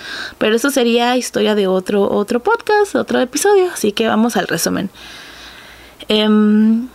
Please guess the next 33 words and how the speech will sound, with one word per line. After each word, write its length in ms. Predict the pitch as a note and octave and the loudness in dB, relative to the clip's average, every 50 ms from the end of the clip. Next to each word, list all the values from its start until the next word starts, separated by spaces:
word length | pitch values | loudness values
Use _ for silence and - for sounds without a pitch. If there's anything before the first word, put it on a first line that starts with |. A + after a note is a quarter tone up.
| - - - - | -14 -8 -6 -2
me, 720 | A3 A#3+ A#3 A#3+ A#3+ A#3+ A#3+ A#3 A#3+ B3 A#3+ A#3+ - - - | 0 0 2 2 2 2 2 2 2 2 0 -2 -4 -8 -6
me 160 | - A3+ B3 | -2 0 2
habla 140 | A#3+ A#3+ B3+ | 2 2 2
esta 160 | C#4+ - D4+ | 0 -2 -2
persona, 600 | C#4+ - A#3 A3+ - - A3+ A3+ A3 A3 A3+ A3 - | -2 -2 -2 -2 0 2 2 2 2 2 0 0 0
obviamente 580 | - A#3+ C4+ C4+ C4 A#3 G#3+ G#3 G#3 - A#3 | 0 0 0 2 2 0 0 -2 0 0 0
me 160 | A#3+ A3+ G3+ E3+ | 2 2 0 0
pregunta, 560 | - - F#3 F3 F3 F3+ F#3+ G3 F#3 G3+ G3+ | -2 -2 -2 0 0 2 0 0 0 -2 -2
"¿Cómo 180 | - - - A4+ A#4+ A4+ | 0 0 0 2 0 0
estás? 300 | A#4 - D4+ C#4 C4+ - | 0 0 -2 -2 -2 0
¿Cómo 240 | - D#4+ E4+ F4+ F#4+ | 0 2 2 2 2
te 80 | G4 | 0
ha 40 | F#4 | 0
tratado 380 | - C4+ A#3+ - A#3 G#3+ G#3+ A#3 | 0 -2 -2 0 0 0 2 2
el 80 | A#3+ | 0
coronavirus?". 720 | - A3 G3 F#3+ F#3 F3 F3+ F#3+ F#3+ F#3+ F#3 F#3 F#3+ G3+ - | 2 0 0 2 2 0 0 2 2 2 4 2 2 0 0
Y 100 | - G#3+ | 0 0
yo 120 | F#3+ G3+ F#3 | 2 2 0
así 260 | F#3+ - - G3+ F3+ | 0 0 0 0 2
de, 280 | F3+ F3 E3 D#3+ D#3+ - - - - - - - - - | 2 2 0 -2 -4 -8 -18 -20 -20 -20 -20 -20 -12 -4
tanto 300 | - B3+ C4 B3 C#4+ - | -2 -2 0 0 -2 -2
tiempo 580 | - C4 B3 A3+ G#3+ G#3+ A3+ A3+ A3+ A#3 A3+ - - | 0 0 2 2 2 2 2 0 0 -2 -4 -10 -8
de 160 | - G3 G3 | -2 0 2
no 160 | F#3+ F#3+ G3 G#3+ | 2 2 2 2
hablarnos, 720 | A3 G#3+ G3+ F#3+ F3+ E3+ E3 F3 F3 F3+ A3 A3+ - - - - - - - - - - - - - - - - - - - - - - - - - - - | 2 2 2 0 0 -2 -2 -2 0 0 0 -2 -4 -8 -12 -20 -20 -20 -20 -20 -20 -20 -20 -20 -20 -20 -20 -20 -20 -20 -20 -20 -20 -20 -20 -20 -20 -18 -6
para 220 | - G3+ F#3+ F#3+ F#3+ | -4 0 0 0 0
que 100 | G3+ F#3+ | 0 0
me 100 | F#3+ F#3+ | 2 4
digas, 300 | G3 G3+ G3+ G3 G3 - | 4 4 2 0 -2 -2
"¿Cómo 200 | - G#3 G#3+ B3 | -2 0 0 0
está 200 | B3 - G3+ G3 | 0 0 0 0
el, 140 | G#3 G#3+ | 0 -2
cómo, 680 | - - - - G#3+ A3 A3+ B3+ B3+ A3+ G3+ G3 G3+ - | -4 -10 -4 0 2 2 2 2 2 2 0 0 -2 -2